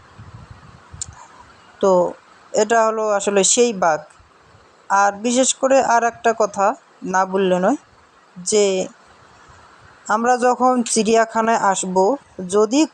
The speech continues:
কোনোভাবেই দেখি যে কোনো পশু, আহ, আপনার, আহ, ছুটে গেছে, কোনো কক্ষ থেকে, কোনো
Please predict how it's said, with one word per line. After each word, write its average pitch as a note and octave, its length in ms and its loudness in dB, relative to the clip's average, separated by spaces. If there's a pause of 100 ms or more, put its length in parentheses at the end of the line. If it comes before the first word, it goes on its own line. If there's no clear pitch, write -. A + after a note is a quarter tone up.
কোনোভাবেই A3 640 0
দেখি G3+ 420 -2
যে F#3 140 0 (140)
কোনো G3+ 220 0 (220)
পশু, A#3 340 0 (720)
আহ, F3+ 400 2 (120)
আপনার, F#3 520 0 (500)
আহ, F3 180 0 (160)
ছুটে C4 480 0
গেছে, G3+ 320 0 (200)
কোনো G3+ 200 0 (600)
কক্ষ G3+ 300 -4
থেকে, F#3+ 280 0
কোনো F#3 280 -2